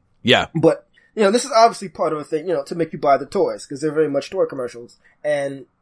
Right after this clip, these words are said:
Speaker 2: this, the form change gim-, gimmick is, like, a new thing where you have your base rider, he punches and kicks, and then he'll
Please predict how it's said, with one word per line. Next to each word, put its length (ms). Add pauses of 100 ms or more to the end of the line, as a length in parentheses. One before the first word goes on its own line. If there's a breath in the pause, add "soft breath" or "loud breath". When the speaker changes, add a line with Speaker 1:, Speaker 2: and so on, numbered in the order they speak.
(160)
Speaker 2:
this, 360
the 200
form 300
change 400
gim-, 260 (100)
gimmick 300
is, 120
like, 100
a 60
new 160
thing 240
where 280
you 120
have 200
your 80
base 280
rider, 300
he 100
punches 360
and 100
kicks, 400 (340 loud breath)
and 160
then 160
he'll 280